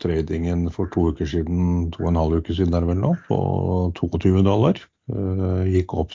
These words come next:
til nesten førti, og så ramlet han ned til elleve komma sekstién, tror jeg det var, og det var litt, eh, vondt, for da hadde jeg kjøpt på snitt tredve, og så langt ned blir jeg vanligvis ikke med.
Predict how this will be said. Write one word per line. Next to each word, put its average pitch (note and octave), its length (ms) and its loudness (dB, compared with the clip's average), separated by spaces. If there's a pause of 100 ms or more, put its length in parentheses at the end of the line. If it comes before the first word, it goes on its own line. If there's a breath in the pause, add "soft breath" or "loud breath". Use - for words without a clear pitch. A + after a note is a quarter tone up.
til E2+ 240 2
nesten E2+ 380 0
førti, E2+ 340 0
og A2+ 80 -2
så G#2 160 2
ramlet E2 240 2
han F2+ 140 0
ned D2+ 180 -2
til F2+ 220 0 (840 soft breath)
elleve F2+ 480 4
komma F#2+ 320 0
sekstién, F#2 720 0
tror G2 220 2
jeg G#2 80 2
det A2+ 80 2
var, A#2 180 0
og G#2+ 80 -2
det G2+ 160 0
var A2+ 140 -2
litt, G2+ 260 -4
eh, G2 460 0 (600)
vondt, C3+ 320 6
for G2+ 220 0
da G2 100 4
hadde G2 160 0
jeg F#2 280 0
kjøpt - 280 -8
på F#2+ 160 -4
snitt E2+ 360 -4
tredve, F#2+ 420 0 (140)
og A#2 120 -8
så F#2 240 -2
langt F2+ 280 -4
ned F2+ 200 -4
blir F2 140 -2
jeg F2+ 100 -2
vanligvis E2+ 380 -2
ikke E2+ 180 -2
med. F2+ 220 0